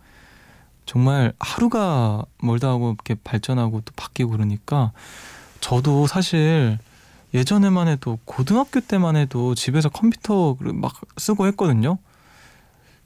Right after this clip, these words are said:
근데 중학교 때는 정말 열심히 하고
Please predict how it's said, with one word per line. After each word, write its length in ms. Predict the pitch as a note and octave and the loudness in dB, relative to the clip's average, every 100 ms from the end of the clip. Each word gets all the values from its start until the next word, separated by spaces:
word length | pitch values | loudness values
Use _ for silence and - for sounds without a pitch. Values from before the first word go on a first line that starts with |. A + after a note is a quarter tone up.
| _ | _
근데 320 | D3 E3 F#3 | 0 2 0
중학교 480 | - - C3 G3+ A3 | -2 0 0 0 -4
때는 260 | - G#3 F3+ | 0 0 2
정말 260 | A#2+ B2 G#2+ | 2 2 0
열심히 380 | G2+ - C3 B2+ | -2 -2 0 0
하고 520 | C3 C3 E3+ A#2 | -2 0 0 0